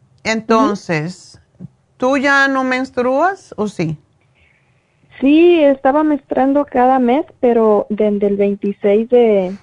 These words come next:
Speaker 2: diciembre, ahorita no me ha venido, porque también me, me recomendó la cremita esa de Proyan, que me
Speaker 1: Sí.
Speaker 2: estaba echando también.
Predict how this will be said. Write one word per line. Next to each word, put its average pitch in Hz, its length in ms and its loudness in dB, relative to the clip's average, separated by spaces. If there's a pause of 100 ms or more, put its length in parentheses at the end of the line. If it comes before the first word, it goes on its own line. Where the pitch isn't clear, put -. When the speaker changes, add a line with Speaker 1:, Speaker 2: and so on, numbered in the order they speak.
(160)
Speaker 2:
diciembre, 233 600 -2
ahorita 220 340 -2
no 220 140 -2
me 214 160 0
ha 214 80 2
venido, 214 480 -2 (800)
porque 220 300 -4
también 214 380 0
me, 233 320 0 (120)
me 208 180 0
recomendó 202 540 -2
la 220 180 0
cremita 214 560 -2
esa 240 200 0
de 214 100 -2
Proyan, 208 460 0
que 269 100 -6
me 233 120 -4
Speaker 1:
Sí. 208 80 -6
Speaker 2:
estaba 208 180 2
echando 226 360 -4
también. 233 300 -2